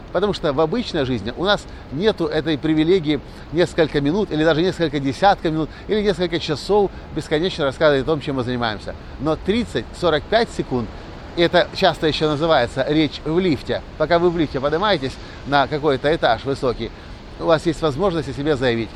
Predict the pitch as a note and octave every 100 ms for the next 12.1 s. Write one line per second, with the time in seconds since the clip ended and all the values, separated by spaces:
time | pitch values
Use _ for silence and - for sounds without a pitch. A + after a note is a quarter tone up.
0 | - - - - - - - - F#3+ F#3+
1 | D#3 C3+ C3 B2 B2 C#3 C3+ A#2+ A#2+ A2+
2 | G#2+ G2+ G2 - - - - C3 F#3+ F#3
3 | E3 C#3+ C3 A#2+ C3 B2 - - - -
4 | - - C#3 D#3 - D3 B2 A2 C3+ -
5 | E3 F3+ F3+ D#3+ C3 B2+ A2+ A#2+ B2 D3+
6 | D3 C#3+ C3+ C3+ C3+ - B2 - D3 C#3
7 | B2 G2 A2+ G#2 - - A#2+ A#2+ F3+ F3
8 | A2+ - - - - - - - - B2+
9 | B2 - D#3 D3+ - - C#3+ - G3 E3
10 | - D3+ C#3+ - D#3 B2 A#2+ A#2+ G#3 D3+
11 | G2+ A#2 A#2 A#2 - A2 - F#3+ - A#2+
12 | A2+